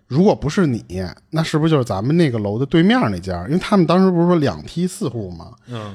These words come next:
Speaker 1: 没住全，他和他对面有，
Speaker 2: 啊，就是三户呗。
Speaker 1: 对，有一家，还有对面另外还有一家，
Speaker 2: 嗯。
Speaker 1: 就电梯那头的对面还有一家。就人家回了一个什么呀？就是首先不是我们家啊，不是我们家，就是那种。然后其次就是说没听见，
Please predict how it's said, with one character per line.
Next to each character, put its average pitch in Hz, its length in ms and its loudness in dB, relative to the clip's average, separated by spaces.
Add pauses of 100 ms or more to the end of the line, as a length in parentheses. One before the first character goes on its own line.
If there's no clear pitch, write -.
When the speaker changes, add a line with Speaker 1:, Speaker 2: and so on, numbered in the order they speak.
Speaker 1:
没 131 200 0
住 185 140 -2
全， 127 180 -8 (800)
他 220 240 0
和 220 60 4
他 214 100 -2
对 208 160 4
面 202 160 4 (140)
有， 117 80 0
Speaker 2:
啊， 104 40 -2
就 - 20 -4
是 90 60 -10
三 165 220 -4
户 143 100 -8
呗。 92 120 -12
Speaker 1:
对， 131 240 2
有 104 160 -2
一 98 40 -6
家， 123 220 0
还 139 200 -2
有 170 80 4
对 185 140 2
面 110 500 0 (280)
另 180 120 0
外 202 180 2
还 107 280 -8
有 247 80 0
一 98 120 -6
家， 92 300 -10 (100)
Speaker 2:
嗯。 101 160 -16
Speaker 1:
就 95 80 -8
电 160 160 0
梯 185 120 2
那 277 200 0
头 104 140 -6
的 98 60 -8
对 101 100 -8
面 98 180 -8
还 95 120 -14
有 95 60 -8
一 90 40 -10
家。 87 260 -14 (440)
就 165 120 2
人 151 140 4
家 180 80 4
回 123 160 -4
了 127 60 0
一 131 40 2
个 131 60 -2
什 110 100 -6
么 101 100 -8
呀？ 101 60 -8
就 107 100 -4
是 104 120 -4
首 - 180 -10
先 139 180 -4
不 127 100 -2
是 151 60 2
我 120 60 0
们 92 100 -8
家 107 140 -6
啊， 107 320 -8
不 117 100 -6
是 123 100 -8
我 143 80 -4
们 95 100 -10
家， 107 240 -4
就 117 80 -4
是 160 100 -14
那 123 140 -6
种。 90 140 -10 (560)
然 123 100 -2
后 127 40 -2
其 147 140 0
次 170 140 4
就 143 100 0
是 113 60 -2
说 117 220 -2
没 110 200 -4
听 123 120 -2
见， 110 200 -4